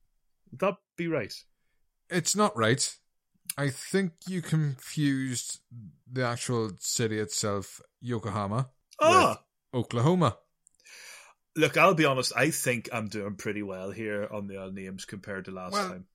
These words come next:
Speaker 1: Um,
Speaker 2: no, I give it to you. Like, the last city was fictional.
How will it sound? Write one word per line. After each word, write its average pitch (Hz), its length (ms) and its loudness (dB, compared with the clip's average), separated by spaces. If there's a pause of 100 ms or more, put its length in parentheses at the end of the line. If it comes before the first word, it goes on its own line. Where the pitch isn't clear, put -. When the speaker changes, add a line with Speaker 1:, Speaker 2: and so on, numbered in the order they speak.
Speaker 1:
Um, 101 200 -14 (360)
Speaker 2:
no, 214 280 2
I 185 120 4
give 202 320 0
it 175 80 -2
to 143 120 4
you. 123 100 6
Like, 127 320 -2
the 139 100 4
last 151 460 2 (100)
city 110 500 2
was 98 720 -4 (140)
fictional. 110 560 -2